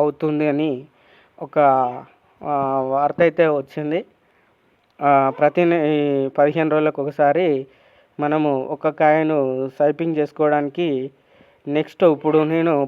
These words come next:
పదివేలతో ఒక D కాయిన్ స్వైపింగ్ చేసుకున్నాను కదా, నెక్స్ట్ ఈ మంత్ కంప్లీట్ అయిపోయినాక నేను ఒకవేళ స్వైపింగ్ చేస్తే పదిహేను వేలకు ఒక D కాయిన్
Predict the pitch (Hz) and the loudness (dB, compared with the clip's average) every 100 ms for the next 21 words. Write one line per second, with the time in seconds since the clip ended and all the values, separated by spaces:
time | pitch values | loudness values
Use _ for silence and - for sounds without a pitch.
0 | 151 151 165 170 165 160 170 170 - _ | 0 2 4 4 4 0 2 0 -2 _
1 | _ _ - 147 - 156 139 139 139 147 | _ _ -12 -10 0 4 4 2 0 -2
2 | 156 165 165 165 160 151 156 156 143 139 | -4 -2 0 -2 -2 -4 -2 -4 -4 -6
3 | 151 143 143 139 175 247 _ _ _ _ | -6 -4 -2 -2 -2 -8 _ _ _ _
4 | _ _ 143 147 - - 208 160 151 156 | _ _ -6 -6 -6 -2 2 2 0 -2
5 | _ _ _ _ 165 170 160 165 165 147 | _ _ _ _ -4 0 0 0 0 0
6 | 165 151 147 - _ _ _ - 156 165 | 2 0 -2 -8 _ _ _ -2 -2 0
7 | 185 175 160 170 165 160 170 165 170 156 | 0 0 0 -2 -4 -2 -2 -2 -2 0
8 | 147 151 151 160 165 139 139 - - - | 0 0 -2 2 2 2 -2 -8 -20 -20
9 | _ - 156 160 160 185 185 156 151 - | _ -6 0 0 0 -4 0 -2 0 2
10 | 196 294 _ _ _ _ - 156 165 170 | 2 2 _ _ _ _ 2 2 2 2
11 | 180 175 165 170 180 175 180 143 147 156 | 2 2 4 6 4 2 0 0 -2 -4
12 | 143 156 147 151 160 151 147 | 0 0 2 -2 0 0 0